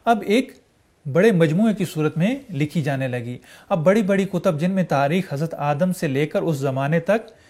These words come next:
لکھی جانے لگی۔ جب یہ کتابیں لکھی جانے لگیں تو اب وہ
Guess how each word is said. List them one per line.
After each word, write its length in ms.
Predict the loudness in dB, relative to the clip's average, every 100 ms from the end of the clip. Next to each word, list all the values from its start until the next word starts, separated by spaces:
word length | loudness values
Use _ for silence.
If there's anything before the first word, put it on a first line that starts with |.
| _ _ -2
لکھی 260 | 0 0
جانے 260 | 0 0 -2
لگی۔ 280 | -4 -6 -10 -14 -20 _
جب 280 | 0 4 4
یہ 380 | 4 4 6 4 -2 -18 _ _ -8
کتابیں 560 | 0 2 4 2 0
لکھی 320 | -4 0 4 4
جانے 280 | 4 2
لگیں 280 | 2 2 0
تو 120 | -2 -2
اب 280 | -2 0 6
وہ 280 | 8 6